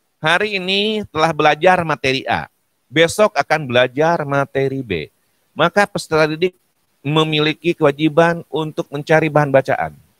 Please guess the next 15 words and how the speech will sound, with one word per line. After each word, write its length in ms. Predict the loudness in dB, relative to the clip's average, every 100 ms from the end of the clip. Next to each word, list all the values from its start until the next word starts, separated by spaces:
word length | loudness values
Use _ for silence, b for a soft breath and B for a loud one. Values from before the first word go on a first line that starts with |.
| _ _ _ _ 0
baik 240 | 0 2
dari 160 | 0 0
buku 400 | -2 -2 0 2
maupun 320 | 2 2 0
dari 240 | 2 0
modul 400 | -2 -4 -2 -2
pembelajaran 960 | -2 -2 0 0 0 0 2 2 -2 -8 -16 _ _
terkait 640 | 2 2 0 -4 0 0 -2 _ _ -8
materi 560 | -6 -2 0 2 0
yang 40 | -2
akan 180 | -6 -10 -8
disajikan 480 | -8 -6 -6 -6
besok. 240 | -6 -6 -6 _ _ _ _ -12
Ya. 240 | -10 -10 _ _ _ _ _
Banyak 340 | 0 0 0